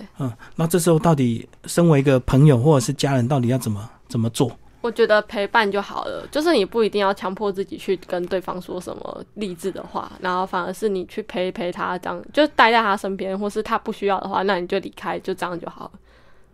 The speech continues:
Speaker 1: 哦，不用讲大道理。
Speaker 2: 也不用，就完全不用。
Speaker 1: 哦，就静静的陪他就对了。
Speaker 2: 对。
Speaker 1: 然后那个是时间点过了就好了吗？
Speaker 2: 我，我个人是时间点过了就好了。
Speaker 1: 那大概是要维持几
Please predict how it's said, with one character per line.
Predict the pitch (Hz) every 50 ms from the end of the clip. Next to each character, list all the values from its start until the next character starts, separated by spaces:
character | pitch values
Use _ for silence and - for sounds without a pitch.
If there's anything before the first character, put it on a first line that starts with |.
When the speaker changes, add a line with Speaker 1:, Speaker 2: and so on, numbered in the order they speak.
| - - -
Speaker 1:
哦， | - 151
不 | - 180
用 | 185 185 170
讲 | 160 139 123
大 | 120 - - 131
道 | - 143 131 123
理。 | 110 104 - - - - - -
Speaker 2:
也 | 226 202 196
不 | - - 185
用， | 185 185 269 254
就 | 220 - 247 233 220 196
完 | 196 214
全 | 208 233 185 175
不 | - 180
用。 | 175 180 175 180 165 - - - -
Speaker 1:
哦， | - 151 151 143 135 127 127
就 | - 160
静 | 151 - 165 151 135
静 | 143 143 135
的 | 123
陪 | 113 - 117
他 | 113 120 117 113
就 | 117
对 | 113 113 107
了。 | - - - -
Speaker 2:
对。 | - - - - 202 - - - - - -
Speaker 1:
然 | - 160
后 | 170
那 | 190 190
个 | 175
是 | 160 185 180
时 | 165 - - 147
间 | 139 160 160 160
点 | 147 135 117 113 117 -
过 | - 180 156 135
了 | 127
就 | 123 139 127
好 | 123 113
了 | 110 107
吗？ | 113 117 117 - - - - - _ _ _ - - -
Speaker 2:
我， | 233 233
我 | 220 - 226 233
个 | 233 320 277
人 | 220 202 196 208
是 | 226
时 | 226 - - 196
间 | - 208 202 196
点 | 190 - - 175
过 | - 208 190 -
了 | - -
就 | - 180
好 | 185 - - - -
了。 | - 202 -
Speaker 1:
那 | 147 165
大 | 156 - 180
概 | 165 165 160
是 | 151 170
要 | 170 156
维 | 147 139 135
持 | 131 - 131 127
几 | - - 131 120 120 120